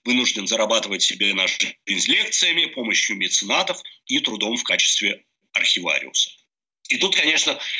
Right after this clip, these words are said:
имеется еще один удивительный курьез. Ни в двадцать пятом году, ни после никто, вообще никто не вспоминал о германофобских публикациях Григория Шварца времен Первой мировой войны,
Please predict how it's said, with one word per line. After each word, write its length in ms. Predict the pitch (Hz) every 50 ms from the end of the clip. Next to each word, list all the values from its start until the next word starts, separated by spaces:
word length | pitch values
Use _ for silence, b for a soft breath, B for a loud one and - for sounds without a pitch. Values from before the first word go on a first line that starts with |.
| B B
имеется 500 | 110 104 120 135 143 - - - 147 - -
еще 340 | 127 110 - - - 131 127
один 200 | 107 98 95 95
удивительный 520 | 92 87 90 98 104 - - 92 85 90
курьез. 540 | 87 - 123 113 104 117 139 160 147 - - B B B B B B B
Ни 120 | 110 117
в 60 | 101
двадцать 360 | 95 104 104 98 - - -
пятом 320 | - 151 175 175 165 156 147
году, 400 | 151 143 131 139 147 156 165 B B B
ни 140 | 104 107 107
после 540 | 104 - 147 170 165 - 165 160 147 147 - - -
никто, 720 | - 117 123 120 120 - - - - 165 185 180 156 120
вообще 460 | 107 117 117 - - - - 165 185
никто 280 | 175 160 - - 151 165
не 80 | 170
вспоминал 560 | 156 - - - 107 107 107 113 131 143 139 131
о 60 | 123
германофобских 840 | 117 117 117 113 110 113 110 107 - - 147 143 - - 139 131 -
публикациях 640 | - 123 120 123 123 - 135 139 - 123 123 117 107
Григория 360 | - - 107 123 113 107 -
Шварца 420 | - - - 117 127 147 - - 151
времен 360 | 127 110 101 104 113 113 104
Первой 300 | - 107 107 110 107 104
мировой 380 | 101 107 104 107 110 120 117
войны, 440 | 113 127 156 175 202 190 135 113 -